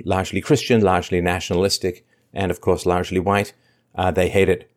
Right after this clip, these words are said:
with a burning passion. So the burning passion of a thousand suns that may, in fact, bring a thousand sons. Now, Paul Ryan has just announced his plans to leave Congress, not gonna seek re-election.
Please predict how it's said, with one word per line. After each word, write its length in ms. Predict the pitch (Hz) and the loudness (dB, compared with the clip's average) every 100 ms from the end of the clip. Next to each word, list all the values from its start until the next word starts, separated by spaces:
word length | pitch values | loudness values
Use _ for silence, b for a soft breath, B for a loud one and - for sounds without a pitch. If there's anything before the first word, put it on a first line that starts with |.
| - | -8
with 180 | 92 92 | -2 2
a 100 | 87 | 0
burning 340 | 87 90 85 | 0 0 0
passion. 440 | 85 85 - 80 - _ | -4 -6 -8 -12 -14 _
So 320 | - 87 80 69 _ _ _ _ _ _ - | -10 -6 -6 -8 _ _ _ _ _ _ -10
the 140 | 104 | -2
burning 280 | 110 120 113 | 4 4 4
passion 300 | 110 110 107 | 0 -4 -4
of 80 | 87 | -4
a 40 | |
thousand 400 | 107 101 98 95 | -2 -2 -2 -2
suns 400 | - 101 90 - b b b b b b _ | -2 0 -2 -6 b b b b b b _
that 320 | 90 87 87 - | -6 0 0 2
may, 180 | 90 | 2
in 80 | 90 | 2
fact, 320 | 80 92 87 | 0 -2 -4
bring 420 | 87 98 85 80 - _ | -2 0 0 -2 -10 _
a 100 | 85 | -10
thousand 420 | - 82 80 - | -8 -8 -8 -6
sons. 440 | 76 95 80 80 - _ _ _ _ _ _ _ _ _ _ _ _ _ _ _ _ - | -4 -4 -4 -8 -12 _ _ _ _ _ _ _ _ _ _ _ _ _ _ _ _ -2
Now, 320 | 131 127 123 - - | 4 4 4 0 -2
Paul 240 | - 139 | 4 6
Ryan 340 | 127 185 107 98 | 6 4 2 0
has 220 | 117 - | 0 2
just 280 | 127 117 - | 4 4 2
announced 300 | 101 104 - | 2 2 -2
his 100 | 98 | -2
plans 360 | 110 104 92 | 2 2 2
to 80 | 104 | 2
leave 180 | 98 90 | 2 2
Congress, 340 | 95 87 92 | 0 0 0
not 120 | 95 | 0
gonna 140 | 95 87 | 0 -2
seek 360 | - 101 - _ _ _ - | -2 -4 -8 _ _ _ 0
re-election. 540 | 101 98 113 - - | 4 4 2 0 -10